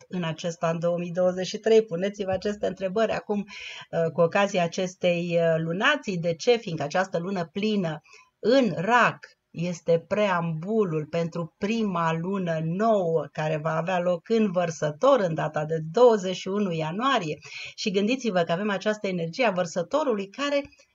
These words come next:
ne oferă posibilități nelimitate. Deci putem să alegem orice opțiune de călătorie, putem să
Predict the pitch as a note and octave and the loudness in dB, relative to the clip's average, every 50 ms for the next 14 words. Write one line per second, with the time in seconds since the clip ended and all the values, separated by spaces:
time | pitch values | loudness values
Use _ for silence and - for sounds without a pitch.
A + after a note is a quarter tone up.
0 | _ _ - A3 B3+ D4+ D4+ C4+ B3 A#3 - - C#4 C4 B3 A3+ G#3+ G#3 G#3 - | _ _ -6 -2 2 4 4 4 2 2 2 0 2 4 4 4 2 2 0 -2
1 | - G#3 G#3 G#3 - F#3 E3 F3 F3 F3 E3+ D#3+ - - G3+ G3 F#3 F#3+ - - | -2 -2 -2 -2 -4 -6 -6 -4 -4 -6 -6 -6 -2 0 0 0 0 -2 -8 -6
2 | D#3 D#3 D#3+ E3 F3+ F#3+ F#3+ F3+ E3 E3+ E3 D#3 D3 C#3 C#3+ - D3+ D3+ C#3+ - | -2 0 0 2 2 0 0 0 -2 -2 -2 -2 -4 -4 -4 -6 -4 -4 -4 -6
3 | - - - - D#3+ - - - - - - G#3+ A#3 A3+ G#3+ G#3+ - E3+ E3 E3 | -8 -8 -8 -8 -8 -8 -8 -10 -6 -2 2 2 4 4 2 0 2 2 2 4
4 | E3 E3+ F#3+ G#3+ G#3+ F#3+ E3 D3 D3+ D3 C#3+ C#3 - _ _ _ - G3+ G#3 G#3+ | 4 2 2 2 2 2 0 -2 -2 -4 -4 -4 -12 _ _ _ 2 4 6 6
5 | A3 A3 G#3+ - - - G#3 G3 - - F3+ F3+ F3 - - - - E3 E3 F3 | 4 4 0 -6 -4 -2 -2 -2 0 -2 -2 -2 -4 -6 -12 -10 -6 -4 -4 -2
6 | F#3 G3 F#3 E3+ E3+ D#3+ D#3 D#3+ F3 F3 E3+ - F3 E3 E3 D#3+ D3+ D3+ - D#3+ | -2 -2 0 0 -2 -2 -2 -2 -4 -4 -2 -2 -2 0 0 -2 -2 -2 -2 -2
7 | D#3+ E3 F3+ E3+ D#3 C#3+ C#3 C3+ - C#3+ C#3 C3+ - E3+ F#3 G3+ F#3+ G3 - - | -2 -2 -4 -4 -4 -6 -6 -6 -10 -12 -8 -4 -2 -2 -2 -2 -6 -6 -4 0
8 | E3 E3+ F3+ | 0 0 0